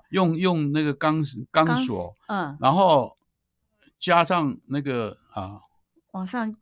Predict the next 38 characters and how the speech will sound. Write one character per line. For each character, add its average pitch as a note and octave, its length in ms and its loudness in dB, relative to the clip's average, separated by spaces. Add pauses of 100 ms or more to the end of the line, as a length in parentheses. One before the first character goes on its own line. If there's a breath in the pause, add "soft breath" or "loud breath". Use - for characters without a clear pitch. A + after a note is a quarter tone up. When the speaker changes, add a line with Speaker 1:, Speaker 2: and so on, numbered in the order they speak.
(340)
Speaker 1:
可 E3+ 180 2
以 C#3+ 380 0
有 B2+ 180 0
弹 C3 380 2
性 F#3 300 0
的 C3 180 0
那 C#3+ 140 -4
个 C3+ 160 -4
竹 B2+ 340 -2
子 C#3 260 -2
或 C3+ 220 0
者 B2 140 -2
是， B2+ 200 -4
是 A#2 140 -8 (320)
树 - 380 0
木 D#3 240 2
之 C3 200 -2
类 B2 220 -2
的， G2 220 -10 (100)
Speaker 2:
是。 - 240 -14
Speaker 1:
绑 B2+ 200 4
在 E3 160 2
上 D#3 220 2
面， D#3 360 0 (200 soft breath)
往， A#2 240 -2 (300)
往 A#2+ 240 -2
下 D#3+ 240 0
拉， D3 400 2 (300 soft breath)
然 C#3 180 6
后 D#3+ 340 4 (140)
你 D3+ 220 2
只 C#3 180 -2
要 D#3+ 180 6
是 D3+ 200 -2
踩 A2+ 260 0
到 C#3 200 0
那 C3 120 -2
个， G#2+ 320 -6